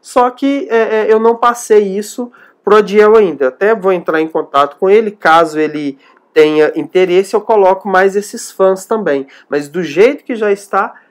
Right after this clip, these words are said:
tá, é, é, muito bem projetado. O cabo de energia, como vocês podem ver, eu prendi ele aqui pra não ficar cabo solto e tá bem afixado aqui na fonte, né? Na, o cabo da fonte tá vindo direto na placa de vídeo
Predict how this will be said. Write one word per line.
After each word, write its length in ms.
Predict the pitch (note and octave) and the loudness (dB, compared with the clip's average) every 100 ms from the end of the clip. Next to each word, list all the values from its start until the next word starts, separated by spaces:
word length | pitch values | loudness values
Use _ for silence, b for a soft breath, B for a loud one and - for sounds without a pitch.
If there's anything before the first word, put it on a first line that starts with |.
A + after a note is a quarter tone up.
| _ _ | _ _
tá, 280 | G#3 A#3+ B B _ | -2 -2 B B _
é, 280 | F#3 - F#3 | -2 0 0
é, 60 | |
muito 480 | D#3+ E3 F3+ G#3+ A3 | -2 -4 -2 -2 -4
bem 200 | F#3+ G3+ | 0 0
projetado. 680 | G3+ G#3 G#3+ A3+ E3 C3 A#2+ b b | 2 -2 0 -2 0 0 -2 b b
O 120 | - | -8
cabo 340 | - D3 C#3 | 0 2 2
de 80 | - | -2
energia, 460 | D3+ F3 D#3+ F3 F#3 | -2 -2 -2 0 0
como 220 | - C3+ | 0 -8
vocês 280 | C#3 - - | -8 -16 -4
podem 380 | C#3 C#3 C#3 C3 | -2 0 -2 -2
ver, 240 | C3 B2+ b _ | -4 -4 b _
eu 100 | C#3 | -10
prendi 760 | - E3 F#3 E3 C#3 F3+ G#3+ G#3 _ | -4 0 0 -2 -8 -6 -6 -10 _
ele 200 | C#3+ C#3 | -4 -2
aqui 300 | D#3 - F3+ | -4 -4 -6
pra 120 | D#3+ | -4
não 80 | C#3+ | -4
ficar 340 | - - C3 | -8 -2 -2
cabo 340 | C3 C3 A2+ - | -2 -4 -6 -6
solto 640 | - - F#3 F#3+ F#3+ G#3+ B B B | -10 2 2 2 -2 -10 B B B
e 100 | G#3+ | -12
tá 400 | - A3 B3 C#4 | 0 0 0 -4
bem 440 | E3+ D3+ G3+ A#3 A#3+ | -16 2 4 4 0
afixado 1000 | - A3 - C4 - - G3 F3+ F#3+ G#3+ | 0 0 -2 -8 -6 0 2 2 2 -2
aqui 480 | G#3+ A#3+ - F#3+ G3+ b b - | 0 -4 -4 -10 -10 b b -2
na 140 | A3 | -2
fonte, 600 | A3+ G3+ E3+ - - - _ _ _ _ | 0 0 0 -4 -18 -20 _ _ _ _
né? 240 | D3 D#3+ | 0 2
Na, 280 | F#3+ D#3+ C#3 | 2 4 4
o 80 | D3 | 2
cabo 400 | - C#3 C3+ D3 | 2 2 2 -2
da 180 | C#3+ G3+ | 0 0
fonte 420 | G#3 E3+ F3 - | 0 -2 -2 -2
tá 140 | A3 | -2
vindo 240 | F#3 E3+ F3 | -2 -4 -4
direto 440 | G3 D#3+ E3 G3 | 0 4 4 2
na 100 | F#3 | -4
placa 320 | - C#3+ C#3+ | 0 -2 -2
de 120 | D#3+ F#3 | -8 -6
vídeo 360 | F3 G3+ G#3 | -4 -6 -8